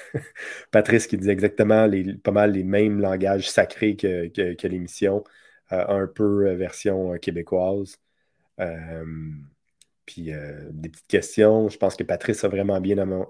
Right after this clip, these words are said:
am-, animé, aïe, aïe, animé le, le conseil de tribu avec les bonnes questions, euh, au bon moment pour un petit peu brasser la, la soupe. Puis, tu sais, on le savait, moi, je, je le savais là quand il a posé la question à P A, puis P A, il dit, « Ah, on,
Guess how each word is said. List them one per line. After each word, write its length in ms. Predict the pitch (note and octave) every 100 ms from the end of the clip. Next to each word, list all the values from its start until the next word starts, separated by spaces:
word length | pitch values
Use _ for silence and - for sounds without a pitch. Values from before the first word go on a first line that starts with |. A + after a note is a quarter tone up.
| -
am-, 400 | F#2 F#2 F#2 E2+ _ -
animé, 600 | G2 G#2+ G2+ G2+ G#2+ - -
aïe, 260 | D#2+ D#2+
aïe, 180 | E2 F2 _ - - -
animé 400 | G#2+ A2 G#2+ A2+
le, 260 | A2 F#2+ F2+
le 80 | F2+
conseil 320 | F#2+ - G#2
de 60 |
tribu 380 | F#2+ - F#2 G2
avec 180 | F#2+ E2
les 100 | E2+
bonnes 220 | G2 G#2
questions, 680 | - G2+ - - G2+ G2+ G2+ _ _ _ _ F#2
euh, 260 | E2+ E2+
au 140 | E2 E2+
bon 200 | G2+ G2+
moment 360 | F#2 F2+ F#2+
pour 200 | G2 F#2+ F2
un 80 |
petit 120 | E2+ -
peu 180 | G2+ F#2+
brasser 400 | F#2 F2+ - G2
la, 220 | F2+ E2
la 120 | D#2
soupe. 320 | - G#2+ G#2+ _ _ _ _ _
Puis, 140 | G2 E2
tu 60 |
sais, 300 | G#2+ G2+ G2 - _ _ -
on 60 |
le 60 | F#2
savait, 320 | - G#2 G#2+ G#2+
moi, 120 | A2+
je, 240 | A#2+ G#2 G2
je 100 | G2
le 60 |
savais 260 | F#2 G#2 G2+
là 100 | A2
quand 200 | G#2+ F2
il 40 |
a 20 | F#2+
posé 200 | G2+ G2
la 60 | G2
question 280 | F#2 -
à 60 | G2
P 180 | - F#2
A, 100 | G2+
puis 120 | -
P 120 | - F#2
A, 100 | F#2+
il 60 |
dit, « 120 | F2+ G#2
Ah, 140 | A2
on, 380 | A2 G#2 G2